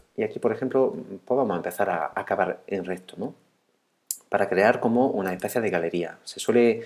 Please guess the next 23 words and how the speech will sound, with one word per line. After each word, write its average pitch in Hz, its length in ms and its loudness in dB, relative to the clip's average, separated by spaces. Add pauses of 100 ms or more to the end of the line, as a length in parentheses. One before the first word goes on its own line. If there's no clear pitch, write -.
(480)
el 104 140 4
minaje 131 340 4
se - 100 -4
suele 131 200 8
hacer 139 220 4
de 117 80 6
esta 95 200 0
forma, - 440 -6
se - 100 -16
suele 131 380 4
hacer - 260 -2
por 117 160 4
galería, 85 460 -4
o - 20 -12
sea 87 160 -8
que 87 80 -6
hacemos 113 400 2
un 101 160 0
pequeño 95 320 0
pasillo 95 320 -2
central, 180 560 2 (2250)
vamos - 260 -14
cavando, 135 760 0